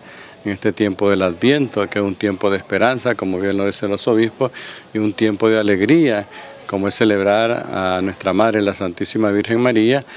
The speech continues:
que siempre llevó alegría. "De donde que venga a mí la Madre de mi Señor", dice Santa Isabel cuando María la llega a visitar, ¿ve? Y hoy también nosotros, pues, podemos decirle en cada hogar, "¿De donde que María venga?".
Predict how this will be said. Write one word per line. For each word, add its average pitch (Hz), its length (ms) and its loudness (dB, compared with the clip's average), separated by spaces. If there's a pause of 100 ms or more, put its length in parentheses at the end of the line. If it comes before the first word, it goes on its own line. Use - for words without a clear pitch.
(340)
que 107 100 -2
siempre 135 460 2
llevó 107 220 2
alegría. 110 720 2
"De 104 160 -4
donde 123 360 4
que 117 80 2
venga 113 260 2
a 104 40 2
mí 113 120 4
la 110 140 4
Madre 107 300 4
de 107 80 2
mi 107 120 2
Señor", 127 460 0 (400)
dice 107 280 -2
Santa 107 360 0
Isabel 110 420 2
cuando 113 240 0
María 101 540 0 (260)
la 98 120 -2
llega 98 200 2
a - 20 2
visitar, 104 520 -2
¿ve? 104 200 -4
Y 104 80 -4
hoy 104 120 2
también 107 340 2
nosotros, 107 460 0
pues, 120 140 0
podemos 98 320 -2
decirle 107 500 0 (340)
en 107 140 0
cada 110 240 4
hogar, 123 260 2
"¿De 113 140 2
donde 117 340 2
que 113 140 -2
María 110 400 2
venga?". 113 480 2